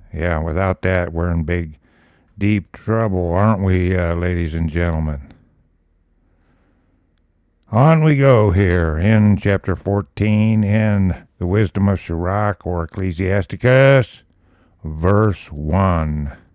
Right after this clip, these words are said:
"Blessed is the man that hath not slipped with his mouth, and is not pricked with the multitude of sins."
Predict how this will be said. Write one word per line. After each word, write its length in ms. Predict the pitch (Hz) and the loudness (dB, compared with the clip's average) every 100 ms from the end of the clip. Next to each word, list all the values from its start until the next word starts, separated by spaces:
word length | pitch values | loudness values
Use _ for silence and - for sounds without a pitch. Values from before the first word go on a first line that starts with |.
| _ _ _ _ _ _ _ _ _ _ _ _ _ | _ _ _ _ _ _ _ _ _ _ _ _ _
"Blessed 420 | 85 113 147 - | -2 2 2 4
is 400 | 135 127 131 101 | 2 4 4 2
the 140 | 104 107 | 2 4
man 960 | 110 131 110 95 92 98 101 90 85 | 4 4 4 2 2 2 2 0 0
that 200 | 92 95 | 0 0
hath 320 | 92 95 85 | 0 -2 0
not 300 | 107 101 113 | 0 0 -2
slipped 640 | - - 113 160 - - - - 90 | -6 -4 0 0 -2 -14 -20 -18 -4
with 280 | 82 80 | 0 0
his 340 | 80 82 73 78 | 0 0 -2 -2
mouth, 580 | 85 95 98 95 95 - _ _ _ _ _ _ _ _ _ - | 0 0 0 -2 -4 -12 _ _ _ _ _ _ _ _ _ -2
and 580 | 123 139 131 120 120 110 | 2 4 6 4 4 4
is 260 | 104 90 | 4 2
not 460 | 110 123 123 - - | 2 2 0 -6 -8
pricked 480 | - 120 117 - - - - | 0 2 0 -4 -18 -18 -6
with 360 | 90 92 - 87 | 0 0 -2 -4
the 360 | 101 104 98 - _ 92 | 0 0 0 -4 _ -6
multitude 1160 | 82 87 110 120 139 127 - 110 117 127 135 | 0 2 2 2 0 -2 0 2 4 2 2
of 580 | 101 107 120 120 123 117 | 2 2 2 0 -2 -4
sins." 1040 | - - 110 98 85 76 73 71 71 - | -10 -2 0 2 0 -4 -6 -6 -10 -14